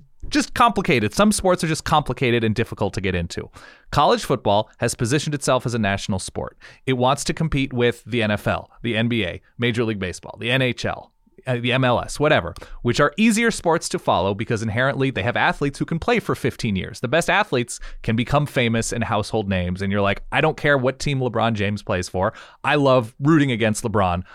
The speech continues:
I'm gonna watch LeBron games to hate on him or whatever." You can't do that in college football. And now we have a, a sport in which we, we, I'm, I'm speaking on behalf of the sport.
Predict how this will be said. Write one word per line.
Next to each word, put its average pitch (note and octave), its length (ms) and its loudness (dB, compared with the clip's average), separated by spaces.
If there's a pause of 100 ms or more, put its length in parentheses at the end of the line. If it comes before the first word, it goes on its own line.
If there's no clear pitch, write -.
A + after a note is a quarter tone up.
(100)
I'm G#2+ 80 0
gonna A2+ 100 2
watch F#2+ 260 2
LeBron F#2 360 0
games E2+ 320 -6
to F#2 280 -2
hate G#2+ 220 0
on E2+ 140 -2
him F#2+ 180 -2
or G2 40 0
whatever." A2+ 360 2 (680)
You B2+ 100 -6
can't A#3 180 2
do G#3+ 120 2
that C3+ 120 4
in F2 80 -4
college E2 280 -6
football. - 420 -12 (320)
And C3 100 2
now D#3+ 160 6
we G#3 100 6
have F3+ 200 4
a, D#3+ 320 2
a C#3+ 80 0
sport A2 500 0 (140)
in B2 160 0
which G#2 500 0 (300)
we, G2 180 -2 (260)
we, G2+ 220 -2 (340)
I'm, A2 140 -4
I'm A#2+ 160 0
speaking A2 320 0
on G2 80 2
behalf G2 300 0
of - 40 -14
the G2+ 60 -2
sport. G#2+ 320 0